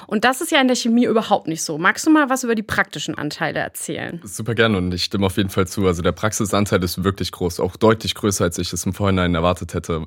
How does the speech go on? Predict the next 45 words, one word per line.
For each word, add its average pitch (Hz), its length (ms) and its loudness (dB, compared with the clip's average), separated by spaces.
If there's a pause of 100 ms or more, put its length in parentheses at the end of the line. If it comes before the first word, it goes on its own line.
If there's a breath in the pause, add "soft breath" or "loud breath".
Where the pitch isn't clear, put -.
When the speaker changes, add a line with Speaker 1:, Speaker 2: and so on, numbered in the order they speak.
Speaker 2:
Ähm, 87 340 2 (340 soft breath)
genau, 98 160 4
in, 90 380 0 (100)
in 101 120 0
diesen 95 180 2
drei 95 220 2
Säulen 95 320 4
der 107 80 4
Chemie 117 400 0 (440)
gibt 101 200 -4
es 98 160 -2
immer 120 240 2
jeweils 98 400 2
ein 87 280 0
Grundpraktikum 123 840 0
und 87 180 0
ein 80 160 0
fortgeschrittenen 147 720 0
Praktikum. 151 560 0 (580 soft breath)
Ähm, 95 680 2 (120)
genau, 85 220 -2
ja, 85 260 0
wenn 85 220 -4
ich 85 60 -6
davon 92 220 -4
erzählen 95 260 0
soll, 98 120 6
also 92 160 2
in 98 100 4
der 104 80 4
organischen 127 500 2
Chemie 117 260 0
kann 110 120 0
man 98 100 2
sich 95 180 -4
das 92 220 0
ganz 87 220 -2
gut 131 160 -4
vorstellen, 113 360 2
das 92 180 0
ist - 240 -12
eigentlich 107 440 0
immer 104 140 -4
das - 160 -8
Gleiche. - 360 0